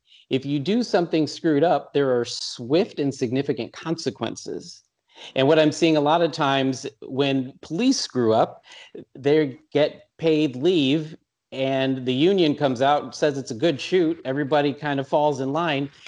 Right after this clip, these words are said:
and they go back to their job. So what I'm wondering is, with, with the police mimicking the military in so many ways, how do we get them to mimic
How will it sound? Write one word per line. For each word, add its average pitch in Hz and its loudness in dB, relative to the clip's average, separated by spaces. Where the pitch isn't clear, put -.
and 135 0
they 143 0
go 156 2
back 147 0
to 139 -4
their 120 0
job. 120 -4
So 147 2
what 156 6
I'm 190 4
wondering 147 4
is, 135 0
with, 143 0
with 143 0
the 139 -2
police 208 -4
mimicking 147 2
the 131 0
military 143 2
in 113 -4
so 151 0
many 117 -4
ways, 107 -4
how 170 4
do 196 4
we 196 4
get 170 2
them 156 2
to 147 -6
mimic 135 0